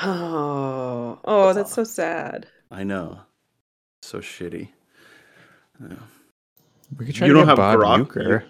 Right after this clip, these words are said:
Speaker 2: you don't have Grok?
Speaker 1: Mm, no, it says I can have Grok, but I haven't tried it.
Speaker 2: Okay. Well, God bless. At least you can have Grok. There's some,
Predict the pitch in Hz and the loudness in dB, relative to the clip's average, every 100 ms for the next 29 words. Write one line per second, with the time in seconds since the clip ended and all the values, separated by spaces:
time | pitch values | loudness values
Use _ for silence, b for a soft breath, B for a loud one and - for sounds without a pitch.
0 | - - 123 127 95 - 90 95 98 - | -12 -6 -2 -2 -4 -4 -2 -2 -4 -10
1 | - - _ _ _ _ _ _ _ _ | -20 -20 _ _ _ _ _ _ _ _
2 | _ 180 170 180 185 185 185 180 196 202 | _ -12 -10 -10 -8 -8 -8 -10 -6 -2
3 | 208 214 214 214 - 226 330 330 285 233 | 0 0 0 0 -2 -2 0 2 0 -2
4 | 175 147 139 - 113 113 - - 127 143 | -4 -4 -4 -4 -4 -4 -10 -10 -8 -6
5 | 127 123 - - 104 104 117 113 85 - | -6 -8 -12 -6 -2 -2 -2 -4 -6 -10
6 | 113 131 143 131 123 95 98 82 98 110 | -10 0 0 4 2 2 -6 -8 -6 -6
7 | 110 92 87 85 80 87 85 80 - 104 | -6 -10 -12 -14 -14 -14 -12 -12 -14 -20
8 | - - 95 90 | -20 -14 -12 -12